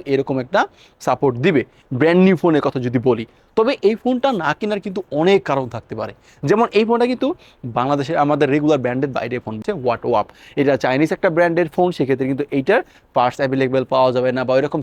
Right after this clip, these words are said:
সার্ভিসটা আপনি অ্যাকুরেটভাবে পাবেন না। যে আপনি একটা ব্যাক কভার কিনতে গেলেও কিন্তু অনেক ভোগান্তি থাকবে। আমি তারা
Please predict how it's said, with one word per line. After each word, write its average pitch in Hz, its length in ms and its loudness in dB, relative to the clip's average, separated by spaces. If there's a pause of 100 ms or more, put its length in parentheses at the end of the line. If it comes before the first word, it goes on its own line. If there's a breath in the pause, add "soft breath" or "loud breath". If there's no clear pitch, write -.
সার্ভিসটা 131 420 -4
আপনি 147 160 -6
অ্যাকুরেটভাবে 139 440 0 (140)
পাবেন 139 320 2
না। 101 60 -6 (340 soft breath)
যে 113 160 -6
আপনি 127 180 -6
একটা 147 100 -4 (100)
ব্যাক 123 180 -2
কভার 196 220 2
কিনতে 185 240 -2
গেলেও 170 180 0
কিন্তু 160 160 -2
অনেক 160 180 -2
ভোগান্তি 151 300 0
থাকবে। 117 220 -2
আমি 143 140 -2
তারা 151 160 2